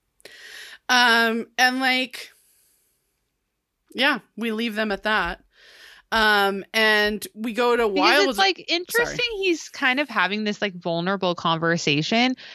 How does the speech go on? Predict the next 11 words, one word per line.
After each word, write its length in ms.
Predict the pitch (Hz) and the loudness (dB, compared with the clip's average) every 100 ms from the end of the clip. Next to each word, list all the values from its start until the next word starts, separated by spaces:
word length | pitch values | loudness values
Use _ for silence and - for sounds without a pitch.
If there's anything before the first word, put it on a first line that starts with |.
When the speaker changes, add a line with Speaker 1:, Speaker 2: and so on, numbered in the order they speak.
| - | -2
Speaker 2:
about 340 | 180 175 160 | 0 2 0
how 220 | - 165 | -2 -2
he 120 | 170 170 | -2 -2
feels 380 | 160 151 160 | -2 0 0
about 220 | 185 160 - | 0 -2 -2
college 460 | - 147 160 180 | -2 0 2 0
with 160 | 170 170 - | 0 -2 -2
Audrey, 560 | 151 156 151 - 98 - | 0 0 0 -2 -2 -2
someone 340 | 180 175 175 | -2 -2 0
he, 140 | 180 | 2
like, 200 | 170 147 | 2 0